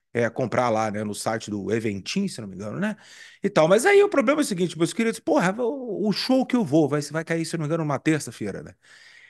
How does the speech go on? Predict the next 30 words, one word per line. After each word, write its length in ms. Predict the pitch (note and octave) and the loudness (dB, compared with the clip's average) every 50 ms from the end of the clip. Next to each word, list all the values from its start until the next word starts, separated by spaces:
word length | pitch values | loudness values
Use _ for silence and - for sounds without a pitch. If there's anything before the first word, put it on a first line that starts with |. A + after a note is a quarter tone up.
| _ _ _ | _ _ _
Bom, 160 | - G#3+ G3 D3+ | 6 8 8 10
eu 120 | F3+ F#3+ | 8 6
sou 160 | - - A#3+ | 6 4 2
dono 180 | D3 F#3+ G3+ G3 | 6 6 6 6
do 60 | F3+ | 6
meu 120 | D#3 C#3 | 4 2
próprio 260 | - - C#3+ C#3 - A#2+ | 4 4 2 2 0 -6
nariz, 360 | G#2+ F#2+ F#2+ B2 C3 A#2+ G2+ | -6 -4 -2 0 -2 -2 -2
né? 80 | G#2 G#2 | -2 -6
Eu 60 | A2 | -6
sou 160 | - - C3+ | -4 -4 -4
meu 120 | C3 B2+ A2 | -2 -4 -4
próprio 320 | - B2 B2+ B2+ - - | -2 -2 -2 -2 -4 -8
chefe, 440 | - - - B2+ C#3 C3+ - - - | -10 -4 -2 -2 -2 -2 -4 -6 -10
né? 120 | F#2+ G#2 G#2+ | -10 -10 -10
Então 260 | G2 - B2+ D3+ F3 | -6 -4 -2 -2 -2
eu 100 | B3 - | -2 -4
posso, 520 | - - B2+ B2+ C#3+ D3 - - - - _ _ | -4 2 2 2 2 2 -2 -10 -14 -16 _ _
né? 300 | - F#2 G2 G#2+ B2 A#2+ _ _ _ _ _ _ - | -12 -10 -10 -10 -10 -12 _ _ _ _ _ _ -8
Apesar 380 | G#2+ - - A2 - A#2+ C#3+ E3+ | -4 0 0 2 2 2 0 0
de 80 | - | 0
ser 100 | - C3 | -2 -2
extremamente 400 | A2+ - - D3+ F3 E3+ D3 - | -2 -2 -2 -4 -4 -4 -4 -6
irresponsável 560 | B2 B2 B2 - - A#2+ A2 - B2+ C3 B2 A2+ | -4 -4 -4 -4 -4 -8 -4 -2 -2 -2 -2 -2
sair 180 | - A#2 A#2+ | -4 -4 -2
daqui 180 | A#2+ A2 - C#3 | -2 -2 -4 -2
numa 140 | C#3+ C3+ B2 | -4 -4 -4
segunda-feira 600 | - A#2 G2+ C#3+ F#3 G3+ - - C3 C3+ C#3 C#3 | -4 -4 -2 -2 -2 -2 -2 -2 0 0 0 -2
pra 100 | C3+ A#2 | -4 -6
poder 280 | G#2+ G#2+ C3 C#3+ C#3+ | -2 0 0 0 0